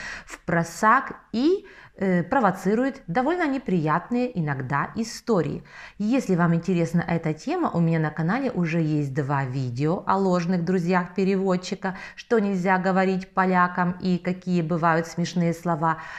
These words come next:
Я постараюсь ссылочки на эти видео оставить под этим роликом. Обязательно заходите, смотрите, и тогда вы поймете, как похожие слова вместо того, чтобы помогать, могут только мешать.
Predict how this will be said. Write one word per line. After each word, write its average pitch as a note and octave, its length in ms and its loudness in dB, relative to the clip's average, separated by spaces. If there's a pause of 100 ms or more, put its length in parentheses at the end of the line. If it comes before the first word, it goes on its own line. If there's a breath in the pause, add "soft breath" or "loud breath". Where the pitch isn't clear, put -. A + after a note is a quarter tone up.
(140 loud breath)
Я G#3 200 2
постараюсь D#3+ 680 0 (240)
ссылочки E3 560 -2
на D#3+ 160 0
эти D#3+ 180 -4
видео D3+ 440 -2
оставить D#3+ 720 -4 (100)
под D#3+ 320 -2
этим E3 420 0
роликом. D4+ 540 0 (360 loud breath)
Обязательно E3+ 760 2
заходите, D#3+ 540 -4
смотрите, G3 520 -4
и G3+ 180 -8
тогда D#3+ 500 -2
вы E3 200 0
поймете, D#3 680 -2
как - 380 -4
похожие C#3 480 -6
слова C#3+ 540 -4
вместо D3+ 340 -2
того, C#3+ 300 -4
чтобы C#3+ 460 -6
помогать, C#3 800 -2 (380 loud breath)
могут E3 760 0
только D3+ 520 -4 (180)
мешать. E3+ 560 -2